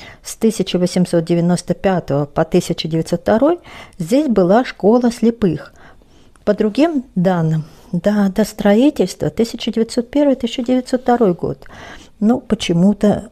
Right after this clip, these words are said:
откуда взялись эти даты, если на табличке вот точно утверждено? Возведено это здание отделением попечительства императрицы Марии Александровны о слепых на земле усадьбы известного воронежского купца, потомственного почетного гражданина Клочкова.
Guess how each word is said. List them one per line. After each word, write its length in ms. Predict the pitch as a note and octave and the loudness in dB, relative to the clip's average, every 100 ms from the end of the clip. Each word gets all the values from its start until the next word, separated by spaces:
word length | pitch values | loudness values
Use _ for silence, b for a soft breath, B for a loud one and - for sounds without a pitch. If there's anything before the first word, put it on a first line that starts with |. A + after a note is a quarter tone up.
| - | -20
откуда 540 | - E3+ - - F#3+ G3+ | -10 -6 -6 -2 0 0
взялись 480 | F#3+ F#3 F#3 F3+ | 2 2 2 0
эти 160 | E3+ - | -4 -2
даты, 380 | D#3 F#3 G#3 F3 | 0 0 0 0
если 260 | E3 - | -2 0
на 140 | F3 E3+ | 0 0
табличке 560 | D#3 D3+ G3+ - - | -2 0 0 -2 -4
вот 120 | D#3 - - - | -6 -6 -12 0
точно 420 | F3+ F#3 - E3 | 2 2 0 -4
утверждено? 680 | - D#3 - D3+ D3+ C#3 D3+ B B B | -2 -6 -4 -6 -4 -4 -6 B B B
Возведено 600 | F#3 G3 G3+ A3+ C4+ D4+ D4+ | 0 0 2 2 2 2 2
это 180 | - | 2
здание 380 | F3 F3+ F3 D#3+ | 0 0 0 0
отделением 500 | D#3 F3+ G#3+ C4+ B3 | 2 2 2 2 2
попечительства 800 | A3+ G3 F3+ - G3+ A3 - G3+ | 2 0 0 0 0 0 0 0
императрицы 640 | F#3+ G3+ G3 - G3+ G3+ | 2 0 0 0 -2 2
Марии 260 | G3+ F3 F#3 | 2 4 4
Александровны 800 | G#3 A3 - F#3 E3 D3+ D3 C#3 - | 4 2 0 0 2 0 0 -4 -2
о 80 | |
слепых 560 | F3+ - A#3 D#3 D3 - B B B - | -4 0 -2 0 -4 -8 B B B -2
на 360 | G3 G3 E3+ E3+ B B | 2 4 2 -2 B B
земле 500 | F3+ E3+ E3+ D#3+ G#3 B3 | -2 0 2 4 4 4
усадьбы 720 | F#3+ - E3+ G3+ G#3 A#3 A3+ A3 B B | 0 0 2 2 2 2 0 -4 B B
известного 500 | - D#3 F3 G3+ F#3+ | -4 2 2 2 2
воронежского 540 | F3 F3 E3+ E3 - D#3+ | 4 4 4 0 -2 -4
купца, 480 | - - - G#3 A3+ - | -4 -8 -2 0 0 -2
потомственного 680 | F3 A#3+ B3+ - F3+ D#3+ | -2 2 0 2 2 2
почетного 580 | - F3 - F#3+ F3+ E3 | 2 -2 2 0 2 0
гражданина 680 | D#3+ D#3+ - D#3 G3 A#3 A#3 | 0 -2 0 2 4 4 4
Клочкова. 640 | A#3 B3+ - D#3+ C#3 C3+ | 2 0 0 -2 -2 -6